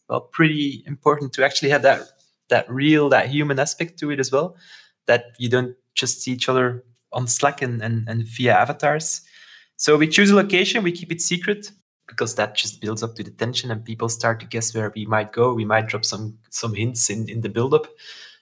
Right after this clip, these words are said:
And if the week happens, it's usually, um, right after summer, so September, sometimes October, we fly, um, everyone to that secret location. And, um, yeah, that, that's basically the concept and, and, and how our schedule looks. It's, uh, usually half a day of work. We do presentations, we do group discussions, we do workshops,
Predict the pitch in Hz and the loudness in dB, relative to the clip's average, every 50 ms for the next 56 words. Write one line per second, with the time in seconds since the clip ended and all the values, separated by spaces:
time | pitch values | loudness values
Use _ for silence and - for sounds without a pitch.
0 | _ _ _ - 127 120 127 120 120 127 117 135 143 139 - 143 139 - 185 - | _ _ _ -6 -4 -4 -2 -2 -2 0 0 0 0 0 0 -2 0 0 -2 -6
1 | 131 120 - - - 107 131 160 160 - 139 135 127 117 - - 110 113 117 117 | -6 -8 -8 -10 -8 -4 -4 -4 -2 -2 -4 -4 -6 -6 -8 -4 -2 0 0 0
2 | 113 110 110 107 110 - _ _ _ _ _ - 110 117 127 127 127 131 - - | 0 0 -2 -6 -8 -16 _ _ _ _ _ 0 2 4 4 4 2 0 0 -4
3 | 117 - - 127 131 156 160 160 160 - 131 123 120 117 113 113 113 - _ _ | -4 -2 -2 -2 -2 -2 -4 -4 -4 -2 0 0 0 0 0 -4 -6 -12 _ _
4 | _ - - - 117 - - 131 143 156 165 170 170 170 - - - - _ _ | _ -10 -8 -8 -6 -2 -2 -2 0 2 2 2 2 0 -4 -14 -20 -20 _ _
5 | _ _ _ - - 131 123 120 127 123 123 120 117 - - 131 135 139 151 151 | _ _ _ -6 -4 -4 -2 2 2 2 2 0 -6 -2 0 2 2 2 2 -2
6 | 156 156 - - - - - - - - - - _ _ - 127 120 - - 143 | -2 -4 -8 -16 -20 -18 -18 -18 -18 -18 -20 -20 _ _ -4 -4 -4 2 4 6
7 | 131 131 131 131 127 123 120 123 120 117 117 110 110 113 127 147 143 143 - 139 | 6 8 8 6 6 6 6 4 4 4 2 0 -4 -4 -2 -4 -4 -4 0 0
8 | 135 117 - - - 147 139 139 131 120 120 - 135 139 156 - 165 165 165 - | 0 0 -2 -4 -6 -4 -4 -4 -4 -6 -6 -6 -6 -4 -4 -4 -4 -4 -4 -4
9 | - - - - _ _ _ _ _ - 123 123 120 117 117 113 110 107 107 104 | -6 -14 -20 -20 _ _ _ _ _ -6 -6 -4 -2 -2 -2 -2 -2 -4 -6 -12
10 | - _ _ _ _ - - 185 202 143 107 127 127 127 - 127 127 120 - - | -16 _ _ _ _ 0 2 2 2 2 2 0 0 0 2 -2 -2 -2 -2 -6
11 | 120 120 - 123 113 107 - 131 147 165 - 147 131 - 113 113 117 104 92 113 | -6 -6 -6 -10 -10 -6 -2 -2 -2 0 0 -2 -4 -4 -6 -6 -6 -6 -6 -6
12 | 113 113 107 104 110 110 110 104 113 117 113 120 117 117 - - 131 117 120 117 | -6 -6 -6 -6 -8 -8 -8 -2 0 2 2 2 2 0 -2 -6 -6 -4 -4 -4
13 | 110 123 110 - - - 117 117 - - - - - 92 92 107 107 117 127 127 | -2 -4 -4 -4 -6 -12 -10 -8 -6 -6 -6 -6 -6 -6 -6 -6 -4 -6 -6 -4
14 | 135 127 131 127 135 - 127 123 123 123 123 117 117 123 143 165 160 - 120 110 | 0 2 2 2 2 0 -2 -2 -2 -2 -2 0 0 0 0 0 -2 -6 -8 -8
15 | 123 113 - 127 123 123 127 120 - 131 131 127 - 127 117 117 - 123 117 123 | -8 -6 -6 -6 -6 -6 -8 -6 -4 -2 -2 -2 -2 -4 -6 -8 -10 -10 -8 -8
16 | 123 120 - 135 127 123 - - - 131 123 - - 135 - - 127 120 127 123 | -8 -6 -6 -8 -8 -6 -8 -8 -6 -6 -6 -6 -4 -4 -6 -6 -4 -4 -4 -4
17 | 113 117 123 131 127 - - 127 - - - - - | -2 0 -2 -2 0 -2 -6 -6 -6 -8 -8 -10 -10